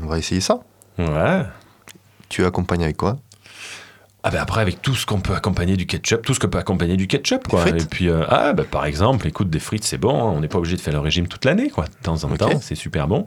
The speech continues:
Speaker 1: Ok.
Speaker 2: Mais avec des légumes, hein, aussi, euh, des carottes trempées dedans, c'est très bon à l'apéro, hein, je veux dire, ça, voilà, c'est,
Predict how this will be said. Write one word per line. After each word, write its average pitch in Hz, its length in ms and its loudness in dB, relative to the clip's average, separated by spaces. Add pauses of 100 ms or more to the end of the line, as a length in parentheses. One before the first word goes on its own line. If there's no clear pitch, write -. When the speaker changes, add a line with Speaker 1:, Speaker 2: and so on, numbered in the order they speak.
(140)
Speaker 1:
Ok. 78 240 -8
Speaker 2:
Mais 113 160 6
avec 104 220 4
des - 80 2
légumes, 139 340 2
hein, 151 140 2
aussi, 107 340 0
euh, 78 180 2 (380)
des 80 100 -2
carottes 90 340 2
trempées 80 300 0
dedans, 80 280 0
c'est - 160 -10
très - 180 -4
bon 82 240 0
à 69 60 0
l'apéro, 76 480 0
hein, 73 120 -4
je 62 60 -8
veux - 80 -4
dire, 69 180 -6
ça, - 120 -10
voilà, - 240 -4
c'est, - 200 -6